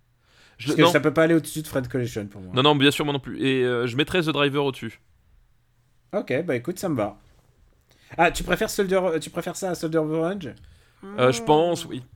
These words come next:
Speaker 1: Personnellement, ouais. Je préférerais quand même Prisonnier d'Alcatraz, mais j'ai un rapport plus, euh, euh, plus intime,
Speaker 2: C'est
Speaker 1: si,
Speaker 2: l'évadé,
Speaker 1: si j'ose
Speaker 2: l'évadé,
Speaker 1: le dire.
Speaker 2: l'évadé d'Alcatraz.
Speaker 1: J'ai dit quoi ?
Speaker 2: T'as dit le prisonnier d'Alcatraz.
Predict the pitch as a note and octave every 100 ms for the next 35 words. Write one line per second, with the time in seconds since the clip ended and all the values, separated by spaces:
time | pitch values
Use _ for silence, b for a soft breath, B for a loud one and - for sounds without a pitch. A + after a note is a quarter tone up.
0 | - C3+ B2 C3+ C#3 C3+ A#2 G#2 _ _
1 | _ _ _ - - - - - E3 -
2 | C#3+ C#3+ C#3+ C3+ B2+ A2 - A#2+ B2 A2+
3 | G#2+ - - G#2 B2 B2 B2+ C3 C3 C3
4 | - - D3 C3+ B2+ A#2+ A2+ - b b
5 | b b b b - A2 A2 B2+ C3 C#3
6 | E3+ - - C3 D#3 E3+ D#3+ D3+ A#2+ B2+
7 | D3 C#3+ C#3 C#3+ E3 D3+ C#3 A2 - G#2
8 | G2 A#2 C3 C#3 F#3+ - - - - b
9 | b - A#2+ A#2+ A#2 - D#3 B2+ A2+ G2+
10 | G2